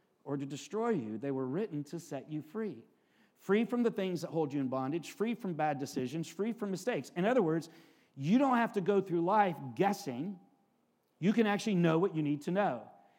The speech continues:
It's in an eighteen hundred page book. It's called the Bible. Everybody's like, "Ah, it's boring, I'll read it." I promise you, you give me one year of your life, I'll make you love that book. Because I found a way to read it where I actually get stuff out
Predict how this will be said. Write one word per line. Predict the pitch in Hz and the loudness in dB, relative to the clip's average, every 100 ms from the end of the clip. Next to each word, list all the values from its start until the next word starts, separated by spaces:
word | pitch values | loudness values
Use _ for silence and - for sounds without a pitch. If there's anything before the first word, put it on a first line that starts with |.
| _ | _
It's | 151 | -4
in | 202 | 0
an | 180 185 | 0 2
eighteen | 185 190 214 | 0 2 0
hundred | 196 214 | 0 0
page | 190 214 170 | 0 0 0
book. | 143 147 147 | 0 -2 -2
It's | 143 | -8
called | - 135 127 | -4 -6 -2
the | 143 | 2
Bible. | 175 170 127 110 - - _ _ | 4 4 0 -6 -16 -20 _ _
Everybody's | 165 175 160 | 2 4 2
like, | 147 135 | 0 0
"Ah, | 143 123 | 0 0
it's | 120 | -4
boring, | - 143 139 123 | -4 0 0 -2
I'll | |
read | 123 135 | -4 -4
it." | 104 - | -6 -6
I | 147 | -4
promise | 156 - 226 214 151 | -4 0 2 2 0
you, | 143 143 139 | -2 0 0
you | 143 | -2
give | 170 190 165 | 0 0 2
me | 170 | 0
one | 160 196 208 | 0 0 2
year | 202 | 2
of | 180 | 2
your | 175 | 0
life, | 175 180 185 | 0 0 -2
I'll | 185 160 | -2 -2
make | 170 - | -2 -4
you | 120 | -2
love | 139 165 | 2 2
that | 123 117 | 0 -6
book. | 120 110 - _ _ _ _ _ | -6 -8 -12 _ _ _ _ _
Because | 139 160 | -2 2
I | 180 | 2
found | 175 220 240 | 4 4 6
a | |
way | 226 226 | 8 6
to | 185 | 6
read | 180 247 226 | 4 4 6
it | 180 180 - - _ | 4 2 -6 -20 _
where | 156 170 | 2 6
I | 208 202 | 6 4
actually | - 202 247 - 240 233 | 2 4 4 2 0 2
get | 190 175 208 | 4 4 2
stuff | - - - 196 180 - - | 0 -4 4 4 4 -2 -4
out | - 170 - | 2 2 0